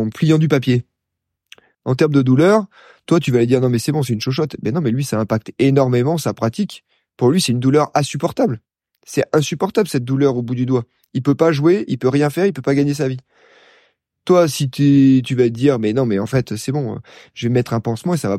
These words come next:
se passer très bien. » C'est pas une douleur de ouf non plus. Bah oui, mais c'est contextuel. La douleur est contextuelle. Tu, tu peux pas t'écarter de ça, donc, euh, c'est, c'est s-, toi, ton deux sur dix, ça va pas être mon deux sur dix,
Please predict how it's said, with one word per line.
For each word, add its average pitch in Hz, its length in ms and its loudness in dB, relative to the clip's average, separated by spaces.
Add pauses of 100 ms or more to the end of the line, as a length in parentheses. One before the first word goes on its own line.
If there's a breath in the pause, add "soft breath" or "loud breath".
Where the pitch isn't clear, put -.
se - 140 -12
passer 117 240 -2
très - 160 -6
bien. » 175 220 -2 (320 loud breath)
C'est - 120 -4
pas 143 140 2
une 135 140 0
douleur 135 340 2
de 127 200 2
ouf 175 260 -2
non 147 120 0
plus. 170 280 -2 (360)
Bah 120 220 2
oui, 196 140 2
mais 139 80 0
c'est 120 220 -2
contextuel. 160 600 -2 (280 loud breath)
La 131 100 4
douleur 180 260 2
est 143 60 -2
contextuelle. 127 580 -4 (240)
Tu, 147 160 -6
tu 165 140 0
peux 190 100 2
pas 202 160 2
t'écarter 151 380 -2
de 135 60 -6
ça, 202 120 0
donc, 143 220 -2
euh, 117 80 -2 (480 loud breath)
c'est, - 340 -2 (600)
c'est - 260 -2
s-, - 320 -4 (300)
toi, 185 440 0 (500 soft breath)
ton 180 120 2
deux 170 180 2
sur 147 240 -2
dix, 180 320 -4
ça 135 200 0
va 135 100 4
pas 165 140 0
être 151 140 -4
mon 143 140 0
deux 135 120 0
sur 117 240 -4
dix, 147 260 -6